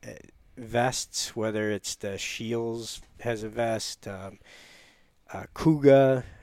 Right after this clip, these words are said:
is available through Orvis, Silmar at Gun Dog Supply. Get a vest for your dog.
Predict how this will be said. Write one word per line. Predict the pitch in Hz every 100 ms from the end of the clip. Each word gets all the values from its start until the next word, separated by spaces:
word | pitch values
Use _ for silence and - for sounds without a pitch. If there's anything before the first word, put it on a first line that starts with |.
| -
is | 117 110
available | 104 113 113 117 113
through | 107 - 78
Orvis, | 110 123 120 120 117 -
Silmar | - - 123 127 123 123 117
at | 113
Gun | 113 113
Dog | 113 110
Supply. | - 120 107 110
Get | 98 113
a | 113
vest | 101 95 -
for | 98
your | 92 90
dog. | 92 95